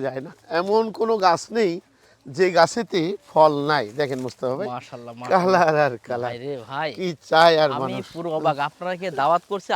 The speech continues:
Speaker 2: আপনাকে ফোনে দেখতে হবে না, অন্য কোনো জায়গায় যেতে হবে না, কষ্ট করে একবার হলেও আমার এই ভাইয়ের বাগানটা পরিদর্শন করে যাবেন। মাশাআল্লাহ, আমি দেখার পরে সত্যি চায়না কমলার যে আমার একটা আলাদা একটা ইয়ে ছিল আর কি,
Speaker 1: খারাপ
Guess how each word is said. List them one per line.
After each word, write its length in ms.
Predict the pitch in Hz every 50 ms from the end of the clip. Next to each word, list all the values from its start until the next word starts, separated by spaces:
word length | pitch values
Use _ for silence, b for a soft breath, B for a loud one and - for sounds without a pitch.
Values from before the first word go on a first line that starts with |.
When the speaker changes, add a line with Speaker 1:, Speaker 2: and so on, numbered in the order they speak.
| 156 156
Speaker 2:
আপনাকে 340 | - 185 185 170 - 202 196 202 202 202 185 _ _
ফোনে 200 | - 160 175 180 180
দেখতে 180 | 180 165 - 190
হবে 140 | 185 165 185 190
না, 60 | 196 190 180 175
অন্য 180 | 175 180 175 175 165 180
কোনো 160 | 185 185 190 190 196 180 143 151
জায়গায় 280 | 151 156 165 185 196 180 185
যেতে 140 | 180 175 180
হবে 120 | 185 180 196 202
না, 60 | 202 - _ -
কষ্ট 260 | 226 240 - - - 254 233 220
করে 160 | 233 190 156 117 - _ _ _ _ _ _ _ _ _ _ - 196 214
একবার 260 | 226 202 190 220 214 196
হলেও 160 | 190 208 190 180 170
আমার 120 | 180 185 180
এই 40 | 170 143 127
ভাইয়ের 240 | - 156 175 180 175 160
বাগানটা 300 | 170 165 175 156 - 170 156 - _ _ _
পরিদর্শন 400 | - 175 170 160 156 - - 165 151 135
করে 120 | 139 131 117 120
যাবেন। 180 | 113 110 113 110 _ _ _ _ _ _ _ _ _ _ _ _ _ - 151
মাশাআল্লাহ, 380 | 151 147 - 156 127 117 110 - _ _ _ _ _ _ _ _ _ _ _ _ _ - -
আমি 100 | 160 170 156 165
দেখার 200 | 160 160 196 185
পরে 100 | - 113 - -
সত্যি 160 | 196 170 185 - -
চায়না 260 | 165 147 165 180 190 190 - -
কমলার 340 | 170 165 170 175 180 190 185 - - 160 160 143
যে 60 | 170 170 165
আমার 120 | 175 180 170
একটা 160 | _ - 180 170 -
আলাদা 180 | 156 160 165 175 160
একটা 120 | - 180 180 175 165 123 117 127 123
ইয়ে 120 | 175 190 - -
ছিল 120 | 196 147 143 143
আর 60 | 135 -
কি, 80 | - 247 392 - _ _ -
Speaker 1:
খারাপ 200 | 202 214 214 214